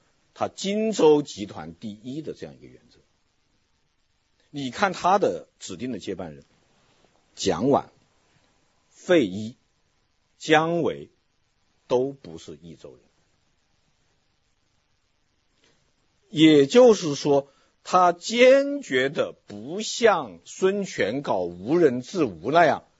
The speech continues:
搞蜀人治蜀。我们可以看出吴蜀两国的区别就在于，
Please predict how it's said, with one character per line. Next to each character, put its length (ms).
搞 380
蜀 420
人 220
治 180
蜀。 160
我 80
们 160
可 100
以 40
看 200
出 80
吴 260
蜀 160
两 220
国 120
的 200
区 180
别 120
就 100
在 140
于， 120